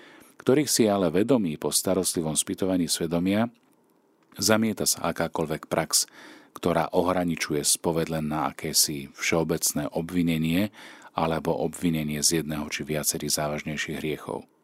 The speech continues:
Na druhej strane, keď si uvedomíme, že všetci veriaci sú povolaní na svetosť, odporúča sa im,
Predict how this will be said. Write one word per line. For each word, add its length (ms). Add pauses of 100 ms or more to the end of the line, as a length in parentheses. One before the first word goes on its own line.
(480)
Na 160
druhej 240
strane, 560 (640)
keď 160
si 160
uvedomíme, 720
že 160
všetci 320
veriaci 480
sú 240
povolaní 560
na 160
svetosť, 640 (400)
odporúča 560
sa 240
im, 240